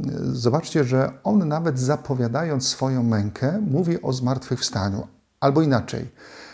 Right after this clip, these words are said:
mówi, że droga do zmartwychwstania prowadzi przez mękę. Syn Człowieczy będzie wydany, pojmany, zabity,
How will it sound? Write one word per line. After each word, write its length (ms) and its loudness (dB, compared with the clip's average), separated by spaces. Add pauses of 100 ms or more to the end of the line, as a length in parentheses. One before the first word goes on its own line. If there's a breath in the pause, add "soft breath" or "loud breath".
(160 loud breath)
mówi, 400 4
że 200 4
droga 340 0
do 140 4
zmartwychwstania 840 0
prowadzi 440 -2
przez 260 -2
mękę. 540 2 (760 loud breath)
Syn 300 2
Człowieczy 400 4
będzie 460 0 (140)
wydany, 920 2 (160)
pojmany, 760 4
zabity, 720 0